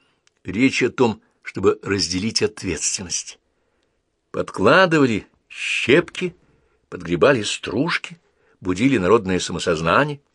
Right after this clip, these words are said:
разговаривали о свободе, ругали власть, ждали перемен. Получите, признайте свою вину в происшедшем,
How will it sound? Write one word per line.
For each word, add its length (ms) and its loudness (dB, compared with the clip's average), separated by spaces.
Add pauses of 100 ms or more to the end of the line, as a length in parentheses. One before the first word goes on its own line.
(400)
разговаривали 640 6
о 100 6
свободе, 720 2 (220)
ругали 300 4
власть, 480 4
ждали 300 2
перемен. 500 -2 (640)
Получите, 800 -4 (840)
признайте 680 2
свою 320 8
вину 260 6
в 100 2
происшедшем, 640 -4